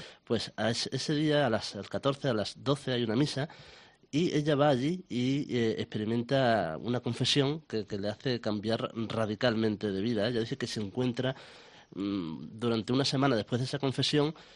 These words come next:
pu-, como flotando, que le daba lo mismo vivir que morir, que ella lo único que quería es estar delante de Dios, rezando, eh, rezando el rosario, acudiendo al santuario, y eso le dura una semana.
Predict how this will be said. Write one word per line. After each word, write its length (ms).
pu-, 140
como 200
flotando, 600
que 160
le 680
daba 180
lo 180
mismo 260
vivir 320
que 100
morir, 360
que 100
ella 200
lo 100
único 220
que 60
quería 220
es 60
estar 220
delante 320
de 120
Dios, 360
rezando, 800
eh, 240
rezando 340
el 80
rosario, 440
acudiendo 380
al 60
santuario, 560
y 140
eso 140
le 60
dura 160
una 120
semana. 400